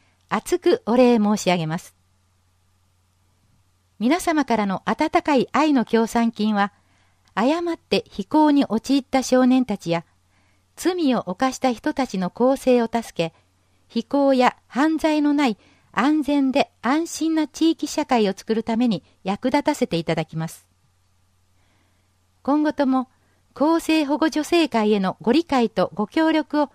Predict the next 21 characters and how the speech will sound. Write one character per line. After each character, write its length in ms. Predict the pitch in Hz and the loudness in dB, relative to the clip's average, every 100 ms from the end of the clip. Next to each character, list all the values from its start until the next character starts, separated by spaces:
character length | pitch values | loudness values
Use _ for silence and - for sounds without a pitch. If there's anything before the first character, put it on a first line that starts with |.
| _ | _
お 120 | - 202 | -2 2
願 100 | 254 247 | 2 2
い 60 | 233 | 2
申 160 | 214 220 | 0 0
し 140 | - | 0
上 60 | 208 | -2
げ 100 | 196 | 0
ま 120 | 196 | -4
す。 160 | - _ _ _ _ _ _ _ _ _ _ _ _ _ _ _ _ _ _ _ - | -6 _ _ _ _ _ _ _ _ _ _ _ _ _ _ _ _ _ _ _ -10
お 120 | 208 | -4
問 200 | 330 349 | 0 2
い 80 | 320 | 2
合 80 | |
わ 80 | 302 | 0
せ 160 | - 254 | 0 2
は、 160 | 226 - _ _ _ _ _ | 2 -2 _ _ _ _ _
地 240 | - 320 330 | 0 4 4
域 200 | 226 202 | 2 -4
福 240 | 190 - | -4 -4
祉 220 | 240 - | -6 -6
課 200 | - 202 | 0 0